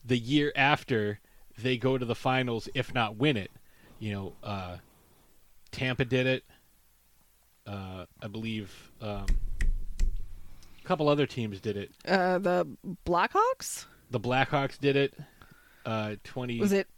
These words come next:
Speaker 2: uh, Capitals?
Speaker 1: The Capitals were the other team I was thinking of, yeah. And then, uh,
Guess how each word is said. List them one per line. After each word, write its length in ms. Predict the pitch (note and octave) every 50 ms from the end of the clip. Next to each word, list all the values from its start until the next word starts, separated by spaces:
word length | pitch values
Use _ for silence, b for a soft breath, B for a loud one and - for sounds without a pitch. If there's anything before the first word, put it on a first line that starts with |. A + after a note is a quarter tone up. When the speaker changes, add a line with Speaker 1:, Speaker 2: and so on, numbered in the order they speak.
| - -
Speaker 2:
uh, 200 | - G3 F#3+ F#3 -
Capitals? 920 | - G#3+ G3+ G3+ G#3 A#3+ B3 B3 C#4+ C#4+ - - - - - - - - -
Speaker 1:
The 80 | - B2
Capitals 480 | - - D3 C#3+ C3+ D3 D3 C#3 A2+ C3
were 80 | C3
the 100 | A#2+ B2+
other 160 | A#2+ A#2 A#2
team 220 | G#2+ - A#2+ A2 G#2+
I 80 | G#2+
was 100 | G#2+ G2
thinking 260 | - A#2 A2 G2 G#2 G2
of, 160 | F#2+ F#2 G2
yeah. 260 | A2 A2 G#2 F#2+ F#2 - - b b b b b b b -
And 180 | B2 A#2 A#2 A#2+
then, 260 | A#2 A#2 A2+ A2 A2+ -
uh, 400 | - A#2 A#2 A2 G#2+ G#2+ G2+